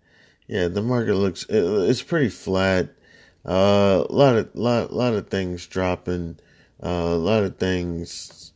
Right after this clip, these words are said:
uh, staying pretty flat. Uh, right now, Dow implied is down approximately about twenty-two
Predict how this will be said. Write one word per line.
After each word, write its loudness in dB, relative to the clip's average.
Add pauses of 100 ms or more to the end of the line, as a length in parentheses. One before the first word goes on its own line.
uh, -2
staying -4
pretty -6
flat. -2 (640)
Uh, 2 (460)
right 2
now, 2 (380)
Dow 4
implied 2
is -4
down 0
approximately -4
about -2 (540)
twenty-two 2